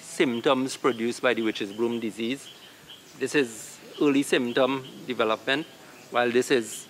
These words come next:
much more advanced symptom development here. The, the symptoms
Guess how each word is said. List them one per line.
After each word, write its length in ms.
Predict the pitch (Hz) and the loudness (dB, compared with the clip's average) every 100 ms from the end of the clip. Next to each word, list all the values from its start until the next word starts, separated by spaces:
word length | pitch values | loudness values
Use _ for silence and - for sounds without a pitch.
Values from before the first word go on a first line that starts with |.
| - | -4
much 300 | 120 123 - | 0 0 0
more 240 | 120 117 | 4 4
advanced 460 | 101 98 113 113 - | 4 2 2 2 0
symptom 440 | 120 104 110 104 | -2 0 -2 -2
development 600 | 107 101 92 - 107 107 104 | -2 -2 -2 -4 -6 -8 -8
here. 140 | 95 - - - - - - - | -10 -12 -20 -20 -20 -18 -18 -8
The, 240 | 123 117 120 120 | -2 -2 -2 -4
the 140 | 120 | -2
symptoms 1080 | - 156 143 175 165 165 156 147 - - | 0 2 2 4 4 4 0 -2 -8 -16